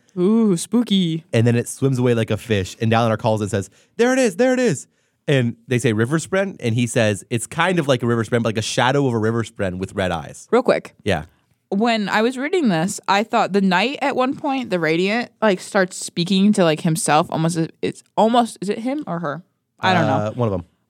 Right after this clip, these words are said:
Speaker 1: Um, is speaking to himself almost like he thinks, oh, sorry, it's a she. She's speaking to herself almost as if she thinks that, like, th-, almost as if there's someone else there, but Dalinar doesn't see anybody. And when I was reading this, my first thought was,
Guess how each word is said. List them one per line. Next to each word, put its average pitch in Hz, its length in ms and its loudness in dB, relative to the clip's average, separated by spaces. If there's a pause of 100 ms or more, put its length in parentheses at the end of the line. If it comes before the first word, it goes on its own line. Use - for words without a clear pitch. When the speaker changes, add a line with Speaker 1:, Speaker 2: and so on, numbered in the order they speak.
Speaker 1:
Um, 180 180 2
is 208 140 2
speaking 339 340 0
to 311 80 4
himself 226 420 2
almost 180 380 2
like 180 160 2
he 180 160 -2
thinks, - 640 -4
oh, 165 60 4
sorry, 147 280 0
it's - 120 -6
a 160 60 -2
she. 160 260 -2 (260)
She's 202 120 -2
speaking 226 400 0
to 214 60 2
herself 180 520 0
almost 190 320 0
as 165 140 -4
if 165 100 2
she 175 220 -2
thinks 165 400 0
that, 143 420 0 (1200)
like, 165 260 0
th-, - 140 -10
almost 208 280 2
as 196 80 0
if 185 100 0
there's 175 160 0
someone 175 240 2
else 151 200 2
there, 143 300 2 (360)
but 170 140 2
Dalinar 180 280 4
doesn't 185 220 2
see 156 200 -2
anybody. 190 480 2 (260)
And 202 120 2
when 202 80 4
I 196 80 2
was 185 160 2
reading 214 200 0
this, 196 140 0
my 185 120 4
first 208 280 -2
thought 202 220 2
was, 160 300 0